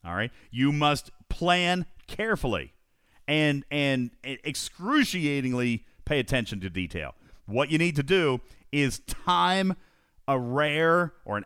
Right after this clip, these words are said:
epic or uncommons, whatever. You wanna time it so that they finish literally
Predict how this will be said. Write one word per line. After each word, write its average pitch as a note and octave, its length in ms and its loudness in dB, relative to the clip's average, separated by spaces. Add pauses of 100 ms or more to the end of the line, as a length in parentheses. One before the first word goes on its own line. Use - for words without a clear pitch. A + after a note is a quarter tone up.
epic E3 600 4
or A2+ 100 0
uncommons, C#3+ 680 2
whatever. C#3+ 400 2
You C3 140 0
wanna C#3 180 2
time F#3 580 0
it C3 220 2 (200)
so D3 280 2
that C3 280 0
they D#3+ 320 2 (220)
finish F3+ 680 2 (760)
literally E3+ 920 4